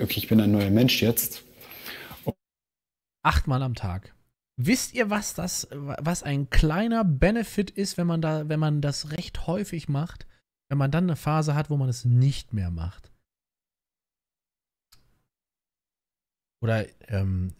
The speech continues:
Speaker 2: für die Jungs unter euch, ihr könnt mal ausprobieren, ähm, wer das kann, anfangen, hochfahren, bis kurz vor Ende, aufhören.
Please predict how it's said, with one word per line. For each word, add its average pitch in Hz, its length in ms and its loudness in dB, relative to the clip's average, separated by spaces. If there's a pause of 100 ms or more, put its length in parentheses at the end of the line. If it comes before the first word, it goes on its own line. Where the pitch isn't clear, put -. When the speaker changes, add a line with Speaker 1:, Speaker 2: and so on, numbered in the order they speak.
Speaker 2:
für - 180 -6
die 95 120 2
Jungs 117 260 4
unter 110 200 0
euch, 104 220 -2
ihr 107 80 -6
könnt 139 240 0
mal 113 160 0
ausprobieren, 160 840 0 (800)
ähm, 95 420 0 (540)
wer 95 100 2
das 82 200 -4
kann, 151 360 -2 (480)
anfangen, 151 680 2 (1800)
hochfahren, 143 680 4 (540)
bis 120 180 2
kurz - 240 4
vor 104 180 0
Ende, 120 480 2 (580)
aufhören. 80 520 -4